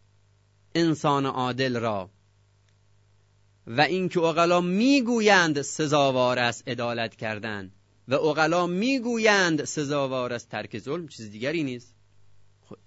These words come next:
این حرف یعنی عقلا درک می‌کنن که میگویند دیگه. پس اگر مرحلهٔ اول رو پذیرفتیم، الا و لابد باید مرحلهٔ دوم هم پذیرفته شود. لأنه قد تقدم،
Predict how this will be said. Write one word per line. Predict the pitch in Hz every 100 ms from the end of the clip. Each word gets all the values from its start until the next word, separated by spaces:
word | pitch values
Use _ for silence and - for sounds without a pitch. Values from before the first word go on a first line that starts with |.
| -
این | 175 190
حرف | 165 202 -
یعنی | 143 175
عقلا | 147 160
درک | 190 226 302 -
می‌کنن | 277 254 247 233
که | 226
میگویند | 214 196 196 190
دیگه. | 180 175 175 - _ _ _ _ - _ -
پس | 180
اگر | 254 302
مرحلهٔ | 277 254 226 214
اول | 202 185 185
رو |
پذیرفتیم، | 175 170 160 175 160 240 226 -
الا | 175 180 180 175
و | 180
لابد | 185 190 262 233
باید | 233 190
مرحلهٔ | 160 147 139
دوم | 127 123 143 180
هم | 143 208 254 262 - - _
پذیرفته | 101 98 95 95 160
شود. | 160 117 92 - _ - - - - - - - -
لأنه | 117 117 113 151
قد | - 143 -
تقدم، | 143 214 202 220 185 123